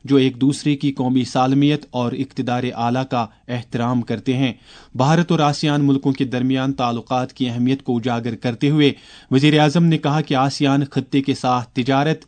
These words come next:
पिछले दस बरस में तकरीबन दुगनी हो गई है और ये एक सौ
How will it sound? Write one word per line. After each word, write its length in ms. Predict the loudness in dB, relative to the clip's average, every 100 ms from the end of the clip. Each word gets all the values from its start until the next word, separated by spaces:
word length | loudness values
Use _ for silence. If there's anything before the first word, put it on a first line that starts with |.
| _ _ -4
पिछले 220 | -2 0
दस 260 | 0 0 0
बरस 260 | 0 0 -2
में 80 | -4
तकरीबन 480 | -2 0 0 0 -2
दुगनी 340 | 0 2 2
हो 140 | 2 2
गई 200 | 2 2
है 220 | 2 0 -4 -18 -12 -2
और 120 | 2
ये 100 | 2
एक 180 | 2
सौ 100 | -2